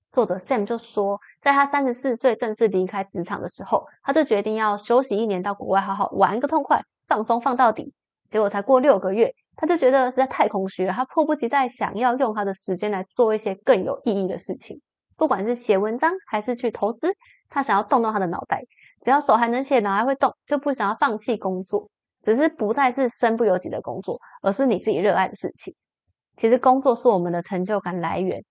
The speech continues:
也是让我们的生活更有意义的部分。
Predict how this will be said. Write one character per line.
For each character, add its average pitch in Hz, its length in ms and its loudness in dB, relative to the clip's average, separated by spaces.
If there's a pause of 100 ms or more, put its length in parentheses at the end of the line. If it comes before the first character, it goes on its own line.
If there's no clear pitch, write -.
(100)
也 196 120 -2
是 277 100 0
让 311 160 2
我 214 60 0
们 190 100 -2
的 196 60 -2
生 254 240 -6
活 214 100 0
更 247 160 0
有 190 160 -2
意 240 100 -4
义 208 140 0
的 185 100 -4
部 214 240 -2 (120)
分。 - 160 -2